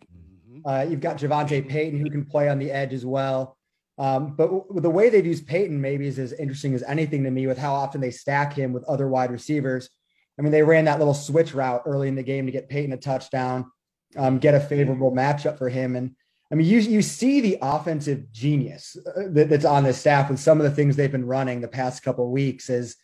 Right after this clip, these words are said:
Speaker 2: as players are settling in, executing better. I mean, you can see the potential here, a-, and you see why this offense puts up the numbers that it does, just with how they find ways to get the guys the ball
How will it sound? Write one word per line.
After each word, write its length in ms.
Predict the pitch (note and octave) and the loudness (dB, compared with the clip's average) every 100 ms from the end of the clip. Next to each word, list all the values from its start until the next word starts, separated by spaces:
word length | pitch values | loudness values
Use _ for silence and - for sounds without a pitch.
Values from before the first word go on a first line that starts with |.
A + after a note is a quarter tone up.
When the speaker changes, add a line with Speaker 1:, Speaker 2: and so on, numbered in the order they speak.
| _ _ - | _ _ -6
Speaker 2:
as 120 | C3+ | -6
players 460 | - - D#3 D#3+ C#3+ | -4 6 8 8 6
are 60 | C#3+ | 2
settling 460 | - D3+ C#3+ C3+ | 4 6 6 6
in, 240 | C3+ C3+ C#3 | 4 2 2
executing 680 | C#3 C#3+ C#3+ C#3+ C#3 C3+ | -2 -4 -6 -4 -2 -2
better. 520 | C3+ C3 C3 C3 C3 _ _ _ - | 0 2 4 2 0 _ _ _ -4
I 40 | D3+ | 2
mean, 100 | E3+ | 4
you 60 | D#3+ | 4
can 120 | D#3 | 0
see 260 | C#3+ F#3+ F3 | 2 2 2
the 80 | |
potential 540 | D#3 D3 D#3 D#3+ D#3 C#3 | 0 -4 -4 -4 -2 -4
here, 300 | C3+ C3+ C3+ | -2 -4 -4
a-, 120 | D3 D3+ | -4 -4
and 120 | D3 | -2
you 100 | C#3+ | -4
see 280 | - F3+ F3 | -6 -6 -2
why 260 | C#3+ C#3 | 0 0
this 180 | C3+ B2+ | -2 -6
offense 420 | B2+ C3 C3+ A#2+ - | -6 -6 -6 -10 -6
puts 260 | C3 C3 | -6 -2
up 140 | B2 B2+ | -4 -4
the 80 | |
numbers 340 | B2 B2 B2 G#2+ | -4 -4 -4 -2
that 120 | A2+ | -4
it 140 | - | -4
does, 460 | - C#3 C3 A#2+ - _ _ - | 0 2 4 2 -4 _ _ -10
just 120 | D3 | -6
with 120 | D3 | -4
how 200 | C#3+ D3+ | 0 4
they 120 | E3 D3 | 6 4
find 340 | D3+ D3 C#3 | 2 2 4
ways 320 | C#3 D3 C#3+ | 4 4 2
to 60 | C3+ | -2
get 280 | A2 C#3 C#3+ | -2 -2 -2
the 80 | D3 | -8
guys 580 | - C3+ C3+ C3 B2+ | -4 -2 0 -2 -2
the 80 | B2 | -10
ball 680 | G#2 C3 C3+ C3 A#2+ A#2 | -8 -2 0 0 0 -4